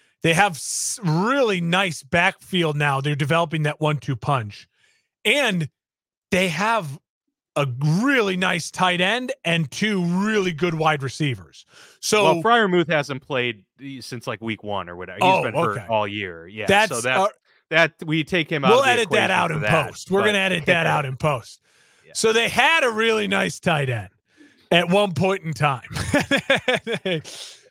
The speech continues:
Speaker 1: What happened to Freiermuth?
Speaker 2: But, I mean,
Speaker 1: What did he do?
Speaker 2: regardless, they have
Speaker 1: What did he
Speaker 2: Pickens
Speaker 1: do?
Speaker 2: and Deontay Johnson,
Speaker 1: Now I need
Speaker 2: you
Speaker 1: to know
Speaker 2: know?
Speaker 1: what
Speaker 2: I
Speaker 1: happened
Speaker 2: mean
Speaker 1: to Freiermuth.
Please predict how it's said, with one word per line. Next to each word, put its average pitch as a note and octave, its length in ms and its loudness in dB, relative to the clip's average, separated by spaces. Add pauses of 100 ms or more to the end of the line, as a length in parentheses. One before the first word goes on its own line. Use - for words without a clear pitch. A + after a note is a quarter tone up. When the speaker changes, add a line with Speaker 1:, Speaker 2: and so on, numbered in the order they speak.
(220)
Speaker 1:
What C4+ 160 4
happened E4+ 240 0
to G3+ 80 -8
Freiermuth? B3 120 0
Speaker 2:
But, C#4 100 8
I C4 80 4
mean, B3 160 0
Speaker 1:
What G3+ 80 2
did G#3+ 60 -4
he G3 40 -6
do? G3+ 60 0
Speaker 2:
regardless, E3 680 2
they D#3 160 2
have D#3+ 120 2
Speaker 1:
What F3+ 80 4
did F#3 140 0
he F#3 100 2
Speaker 2:
Pickens F3 140 -2
Speaker 1:
do? A#3+ 80 -4
Speaker 2:
and C3+ 340 -4
Deontay C3 140 -4
Johnson, C#3 220 -2
Speaker 1:
Now G3 160 6
I A3 100 0
need G#3 180 -4
Speaker 2:
you G3 80 -2
Speaker 1:
to F#3+ 60 -2
know F#3 160 2
Speaker 2:
know? D#3 40 -6
Speaker 1:
what D#3+ 120 0
Speaker 2:
I - 20 0
Speaker 1:
happened D#3+ 220 -2
Speaker 2:
mean E3 80 -4
Speaker 1:
to D#3+ 80 -2
Freiermuth. D3 540 -2